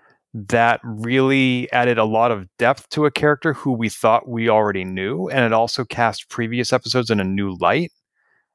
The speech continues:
And by telling us this about Una so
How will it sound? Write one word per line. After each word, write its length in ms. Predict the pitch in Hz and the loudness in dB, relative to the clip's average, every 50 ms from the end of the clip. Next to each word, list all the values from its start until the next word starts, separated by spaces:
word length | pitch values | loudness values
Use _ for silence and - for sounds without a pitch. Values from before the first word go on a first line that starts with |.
| _ - | _ -6
And 420 | - 123 113 117 117 113 107 107 | -4 0 0 0 0 0 -4 -4
by 440 | - 123 117 117 117 117 113 113 104 - | -2 0 2 2 2 2 2 0 -2 -4
telling 280 | - 143 139 139 139 | -2 0 2 4 4
us 240 | 135 117 - - - - | 2 0 0 -8 -12 -12
this 280 | 113 104 123 120 - | -6 -4 -4 -4 -4
about 340 | - 110 104 110 110 107 95 - - | -4 -2 2 2 2 2 2 -2 -4
Una 220 | 127 120 117 107 | -2 0 0 0
so 220 | - - 120 107 | 0 0 -2 -2